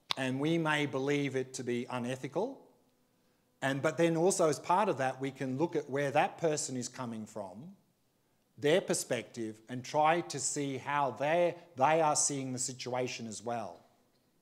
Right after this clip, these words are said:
And then based on that, then we can respond in a certain way. But again, there's no right or right,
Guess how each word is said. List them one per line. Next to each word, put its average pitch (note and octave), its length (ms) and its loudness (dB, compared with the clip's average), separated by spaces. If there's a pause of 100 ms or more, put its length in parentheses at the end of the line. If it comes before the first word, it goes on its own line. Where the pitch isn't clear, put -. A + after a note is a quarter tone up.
(960)
And C#3+ 140 -2
then D3 140 0
based D3 340 6
on B2 220 0
that, D#3+ 360 2 (280)
then D#3 280 0
we E3+ 120 0
can D3 220 -4
respond C3 640 0
in A#2+ 140 -4
a A2+ 40 -6
certain A#2+ 440 -4
way. G#2 300 -8 (1080)
But C3+ 120 -2
again, D#3+ 300 2
there's D3+ 200 -2
no E3 380 6 (460)
right D#3 400 4
or C#3 100 -4
right, D3 240 2